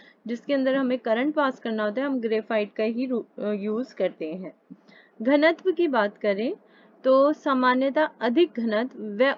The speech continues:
उच्च गलनांक होता है धातुओं का, मतलब उनका घनत्व भी अधिक है और गलाएंगे तो उच्च गलनांक पे गलेंगी। लेकिन सिर्फ दो अपवाद हैं इसमें, वो है सोडियम और पोटेशियम। वो बहुत कम ही गर्मी देते ही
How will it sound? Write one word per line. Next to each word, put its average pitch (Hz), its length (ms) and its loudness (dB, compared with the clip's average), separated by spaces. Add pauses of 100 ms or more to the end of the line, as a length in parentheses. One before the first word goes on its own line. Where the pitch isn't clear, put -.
उच्च 311 200 -2
गलनांक 226 540 0
होता 208 320 -2
है 240 300 -2
धातुओं 185 500 -6
का, - 200 -10 (520)
मतलब 233 480 -2 (220)
उनका 226 260 -2
घनत्व 220 540 -4
भी 277 200 2
अधिक 294 320 0
है 330 140 4
और 269 180 0
गलाएंगे 208 580 0
तो 330 140 -2 (120)
उच्च 311 240 -4
गलनांक 226 480 0
पे 262 140 -4
गलेंगी। 180 480 -4 (560)
लेकिन 311 380 0 (640)
सिर्फ 320 280 2
दो 269 400 2
अपवाद 233 480 0
हैं 254 100 2
इसमें, 262 380 -2
वो 208 260 -4
है 220 220 -2
सोडियम 220 560 -2
और 240 120 -2
पोटेशियम। 202 640 -6 (540)
वो 294 180 4
बहुत 262 520 0 (160)
कम 339 300 4
ही 339 340 0
गर्मी 240 420 0
देते 240 320 -4
ही 262 240 0